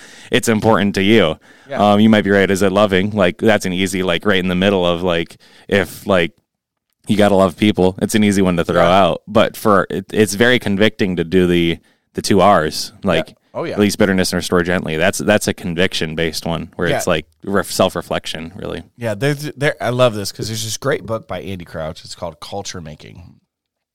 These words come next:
Speaker 3: And the subtitle is Recovering Our Creative Calling. And there's this passage in this book that he talks about.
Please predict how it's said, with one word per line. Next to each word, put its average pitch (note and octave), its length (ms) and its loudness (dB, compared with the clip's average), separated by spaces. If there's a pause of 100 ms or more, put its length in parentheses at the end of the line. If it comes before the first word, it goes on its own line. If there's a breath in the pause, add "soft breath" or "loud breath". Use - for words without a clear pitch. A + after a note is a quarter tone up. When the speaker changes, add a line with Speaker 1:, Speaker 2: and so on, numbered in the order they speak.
(180)
Speaker 3:
And G2+ 100 -6
the F2 60 -8
subtitle E2+ 380 -12
is D2+ 100 -16
Recovering F2+ 420 -12
Our D#2+ 120 -16
Creative C#2+ 360 -18
Calling. D#2 380 -20 (480 loud breath)
And A#2 180 -6
there's A#2 220 -8
this A#2+ 180 -14
passage D#3 520 -4
in G2 100 -6
this F2+ 140 -8
book - 340 -12
that - 160 -18
he A2 140 -14
talks G#2+ 320 -10
about. D#2 360 -14